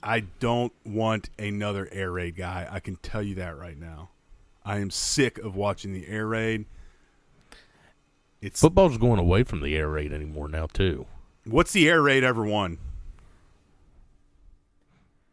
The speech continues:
Speaker 1: Tell me how many national championships the air raid's won.
Speaker 2: Not
Speaker 1: I can
Speaker 2: many.
Speaker 1: only think of one. It was Oklahoma in two thousand.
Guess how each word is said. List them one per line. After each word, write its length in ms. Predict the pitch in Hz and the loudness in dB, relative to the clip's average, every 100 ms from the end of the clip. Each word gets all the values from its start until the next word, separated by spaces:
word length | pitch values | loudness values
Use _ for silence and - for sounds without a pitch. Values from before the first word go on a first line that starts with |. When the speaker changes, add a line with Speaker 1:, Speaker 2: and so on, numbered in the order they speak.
| _ - | _ 2
Speaker 1:
Tell 140 | 156 | 6
me 100 | 175 | 8
how 140 | 156 | 8
many 100 | 151 | 6
national 420 | 127 123 120 - 113 | 4 4 2 -2 -4
championships 600 | 113 110 - - 95 - | -2 -2 -4 -6 -8 -8
the 140 | 90 | -6
air 120 | 90 | -6
raid's 280 | 87 85 85 | -6 -8 -10
won. 300 | 90 87 90 _ _ _ _ _ _ - | -12 -12 -14 _ _ _ _ _ _ -6
Speaker 2:
Not 120 | 101 101 | 0 4
Speaker 1:
I 20 | |
can 100 | 160 | 8
Speaker 2:
many. 100 | 170 | 8
Speaker 1:
only 120 | 160 | 8
think 220 | - 139 | 6 0
of 100 | 117 | 0
one. 360 | 107 104 90 80 - - _ _ _ _ - | -2 -2 -4 -8 -16 -20 _ _ _ _ -6
It 60 | |
was 160 | 110 95 123 | -4 -4 -2
Oklahoma 460 | 123 117 120 113 | -2 0 0 0
in 100 | 101 | -2
two 160 | - 101 | -6 -8
thousand. 520 | 98 98 90 82 | -4 -4 -4 -10